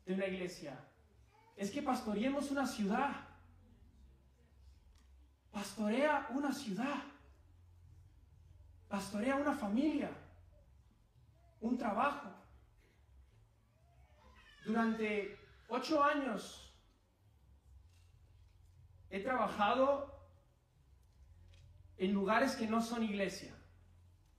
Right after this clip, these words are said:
Y a veces lo echo de menos. Estoy aquí porque creo que Dios me ha puesto acá, porque estoy obedeciendo, pero a mí me encantan hacer negocios. Yo os lo he contado.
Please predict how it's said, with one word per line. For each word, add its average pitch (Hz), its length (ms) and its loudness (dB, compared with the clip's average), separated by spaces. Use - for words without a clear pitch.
Y 170 80 -6
a 175 60 2
veces 226 600 -6
lo 170 100 -4
echo 190 200 -2
de 190 80 0
menos. - 440 -8
Estoy 233 300 0
aquí 254 260 4
porque 196 340 -2
creo 269 460 6
que 202 100 -2
Dios 208 200 0
me 214 80 2
ha 202 80 -2
puesto 202 280 -2
acá, 233 320 2
porque 214 200 -6
estoy 214 260 -4
obedeciendo, 226 880 0
pero 175 160 -2
a 185 40 0
mí 226 100 2
me 233 100 2
encantan 226 440 0
hacer 190 280 -2
negocios. - 640 -6
Yo 214 160 2
os 220 80 2
lo 202 100 2
he 196 100 4
contado. 185 440 -4